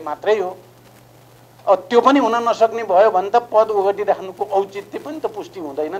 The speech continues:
त्यो कुरामा म सचेत छु। कारण मैले अरूलाई अप्ठ्यारो पार्ने खालले उथल पुथल होइन। फेरि मैले यो भनेर फेरि अर्को जाला, त्यस काम गर्न नसकिने भयो भने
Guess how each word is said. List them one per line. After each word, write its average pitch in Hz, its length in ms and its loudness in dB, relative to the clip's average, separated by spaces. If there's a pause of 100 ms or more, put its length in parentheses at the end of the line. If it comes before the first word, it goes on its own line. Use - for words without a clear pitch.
त्यो 196 160 0
कुरामा 190 380 0
म 180 100 0
सचेत 180 480 -6
छु। - 140 -14 (560)
कारण 196 100 -4
मैले 208 220 2
अरूलाई 233 420 6
अप्ठ्यारो 208 380 8
पार्ने 196 500 6
खालले 185 320 6
उथल 175 380 -2
पुथल 175 240 -2
होइन। 139 320 -4
फेरि 156 200 -6
मैले 165 220 -6
यो 185 60 -2 (540)
भनेर 165 260 -2
फेरि 180 260 -4 (460)
अर्को 170 280 6
जाला, 180 360 8
त्यस 214 320 0 (100)
काम 226 200 4
गर्न 240 280 4
नसकिने 208 460 2
भयो 170 240 8
भने 208 180 0